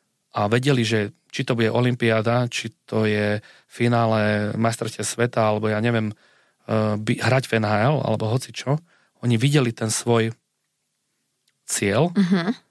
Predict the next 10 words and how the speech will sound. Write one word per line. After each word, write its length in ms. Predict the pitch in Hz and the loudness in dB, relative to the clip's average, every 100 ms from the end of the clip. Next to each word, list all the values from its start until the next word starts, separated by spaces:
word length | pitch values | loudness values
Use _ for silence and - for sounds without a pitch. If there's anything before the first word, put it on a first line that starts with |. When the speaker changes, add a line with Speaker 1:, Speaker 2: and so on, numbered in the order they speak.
| _ _ _ _ - | _ _ _ _ -4
Speaker 1:
a 100 | 104 101 | -2 -2
vďaka 380 | 107 135 156 120 | -2 -2 0 0
nám, 540 | 120 143 135 117 117 - _ _ | 2 2 0 -2 -6 -18 _ _
e, 100 | - | -4
ľuďom, 520 | 113 104 110 131 131 | -2 0 2 2 2
ktorým 340 | 117 - 113 107 | 0 -2 0 0
dôverovali 680 | 101 98 107 110 123 135 165 | 0 0 2 2 2 2 0
a 100 | 117 | 0
dôverovali 580 | 113 117 123 117 113 | 0 2 2 2 0
tomu 560 | 107 110 107 110 110 110 | 0 -2 0 0 0 -2